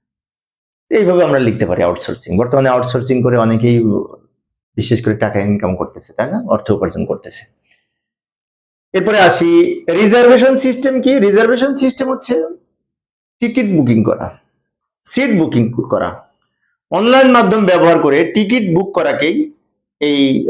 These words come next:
রিজার্ভেশন সিস্টেম বলে। অনলাইন মাধ্যম ব্যবহার করে সিট বুক করা, হোটেল বুক করা,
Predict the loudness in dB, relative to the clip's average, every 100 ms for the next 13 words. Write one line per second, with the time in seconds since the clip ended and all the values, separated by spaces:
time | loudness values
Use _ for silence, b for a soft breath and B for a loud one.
0 | 0 0 0 0 0 0 -2 -4 -4 -4
1 | -4 -6 -8 -14 _ _ _ _ _ _
2 | _ _ _ _ _ _ _ _ _ -4
3 | 2 2 4 4 2 2 0 2 2 0
4 | 0 0 -2 -4 -8 _ _ _ _ _
5 | -6 -4 -2 -2 -4 -4 -4 0 0 0
6 | 0 2 2 0 -2 -2 -2 0